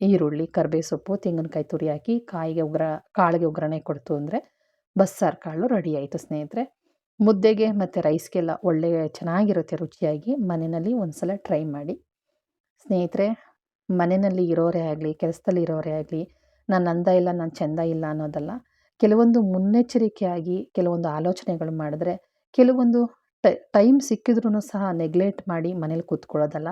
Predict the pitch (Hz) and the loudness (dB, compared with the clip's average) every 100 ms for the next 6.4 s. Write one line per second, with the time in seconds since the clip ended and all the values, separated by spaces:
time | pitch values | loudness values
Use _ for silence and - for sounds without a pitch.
0 | - _ _ _ - 233 254 277 226 - | -12 _ _ _ 0 4 4 4 0 0
1 | 190 156 170 - 170 160 151 160 175 175 | 0 0 0 -2 -2 -2 -2 -2 -2 -4
2 | 165 160 156 156 147 143 147 180 160 151 | -6 -6 -6 -6 -8 -8 -4 -4 -4 -6
3 | 170 156 147 - 175 _ _ _ _ - | -6 -10 -10 -10 -10 _ _ _ _ 0
4 | 202 185 - 185 - 220 208 - - 185 | 0 0 -2 -4 0 0 0 -2 -6 -6
5 | - 165 165 - - 190 170 165 160 156 | -4 -4 -6 -10 -12 -6 -6 -6 -4 -4
6 | 156 151 151 | -4 -8 -6